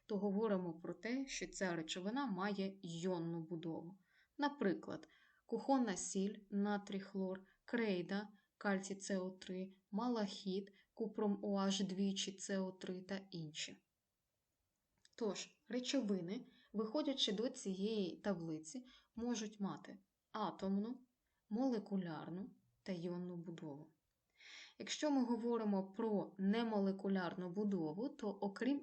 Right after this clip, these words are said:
атомів до складу таких частинок відносяться іще катіони і аніони, або позитивно та негативно заряджені йони. Давайте з вами спробуємо розглянути схематичні зображення цих структур.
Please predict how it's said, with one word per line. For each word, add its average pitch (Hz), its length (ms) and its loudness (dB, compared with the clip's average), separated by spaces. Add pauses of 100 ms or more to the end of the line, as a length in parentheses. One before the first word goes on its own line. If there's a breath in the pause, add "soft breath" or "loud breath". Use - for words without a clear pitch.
атомів 185 600 -2 (340 soft breath)
до 208 180 2
складу 247 440 -2
таких 190 460 -4 (160)
частинок 190 720 -6 (100)
відносяться 185 680 0
іще 165 420 -4
катіони 185 840 -4
і 208 220 0
аніони, 175 580 -4 (360 loud breath)
або 269 360 0
позитивно 180 880 -2 (200 loud breath)
та 196 120 -2
негативно 190 640 -2
заряджені 175 760 -4 (260)
йони. 156 280 -6 (920 loud breath)
Давайте 285 360 2
з 220 80 -4
вами 254 260 2
спробуємо 220 760 2
розглянути 202 640 0
схематичні 208 1000 -4
зображення 202 640 -2
цих 202 340 -4
структур. - 600 -10